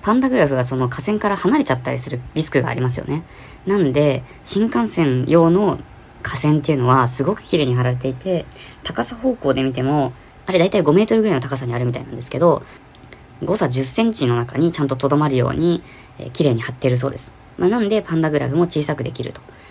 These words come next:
で、さらにはこう、上下にこう、ふらつかないんで、パンダグラフ、ちゃんと架線にこう合わせて、ずっとせ-、接触してないと、あ、そうそう、パンダグラフはあれは電気をこう給電する仕組みですからね。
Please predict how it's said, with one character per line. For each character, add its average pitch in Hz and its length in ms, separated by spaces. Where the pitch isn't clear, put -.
で、 - 60
さ 269 120
ら 254 80
に 139 80
は 117 80
こ 131 340
う、 - 40
上 247 180
下 170 80
に 123 140
こ 123 340
う、 - 40
ふ - 140
ら 151 100
つ - 80
か 156 100
な 151 100
い 139 40
ん 113 120
で、 123 300
パ - 80
ン 240 60
ダ 247 80
グ 247 80
ラ 180 80
フ、 127 220
ち - 80
ゃ 196 40
ん - 40
と 202 60
架 - 120
線 214 160
に 208 80
こ 202 160
う 190 40
合 185 80
わ 185 80
せ 180 100
て、 117 280
ず 143 140
っ - 20
と 175 120
せ-、 170 160
接 - 160
触 165 220
し - 60
て 165 80
な 156 100
い 147 60
と、 143 280
あ、 139 80
そ 139 80
う - 20
そ 131 80
う、 - 20
パ 226 100
ン 254 40
ダ 254 60
グ 196 60
ラ 139 60
フ 123 60
は 117 60
あ 123 60
れ 135 60
は 135 240
電 196 160
気 120 120
を 117 40
こ 123 140
う - 20
給 151 160
電 147 180
す 147 100
る 139 60
仕 131 100
組 135 80
み 131 60
で 127 60
す 127 60
か - 60
ら - 80
ね。 - 80